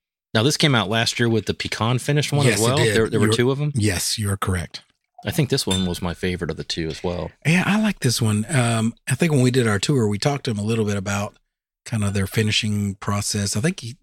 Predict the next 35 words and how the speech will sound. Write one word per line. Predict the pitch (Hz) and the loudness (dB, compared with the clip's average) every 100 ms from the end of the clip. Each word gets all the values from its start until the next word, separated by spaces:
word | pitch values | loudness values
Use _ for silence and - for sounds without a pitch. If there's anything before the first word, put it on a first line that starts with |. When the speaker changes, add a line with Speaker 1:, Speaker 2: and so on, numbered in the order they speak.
| _ | _
Speaker 2:
mentioned | 120 - 113 | -4 -2 -4
they | 107 | -4
may | 107 104 | -6 -6
do | 101 | -6
some | 95 104 | -6 -6
staves | 95 - 127 123 123 117 117 | -6 -2 0 2 0 0 -4
in | |
some | 107 123 | -4 -6
of | 117 | -6
these | 117 113 113 117 110 | -6 -6 -6 -6 -4
and | 110 | -4
Speaker 1:
Yeah. | 101 85 - - | -4 -8 -12 -18
Speaker 2:
some | - 120 | -4 -4
different | - 120 | -2 -2
kind | 107 | -2
of | 101 | 0
finishings. | 113 107 - 101 98 - - _ _ _ _ _ | -2 0 -2 -6 -6 -8 -10 _ _ _ _ _
You | 110 | -12
know, | 104 | -8
this | 127 - | -6 -2
came | - 127 | 0 2
out | 113 113 | 2 0
in | 104 | 0
July | 101 101 104 110 117 | 2 2 2 2 0
of | 98 98 | -2 -6
twenty | - 123 113 107 | -2 0 0 -4
twenty-two. | 123 104 92 - 90 55 - _ _ _ _ _ _ _ _ _ _ | -4 -6 -6 -8 -10 -16 -20 _ _ _ _ _ _ _ _ _ _
You | 123 | 0
do | 120 | 2
get | 151 | 2
the | 131 | 0
sweetness | - 123 107 104 | 0 2 2 -2
on | 98 | -2
the | 95 | -4
nose. | 92 87 - | -6 -6 -10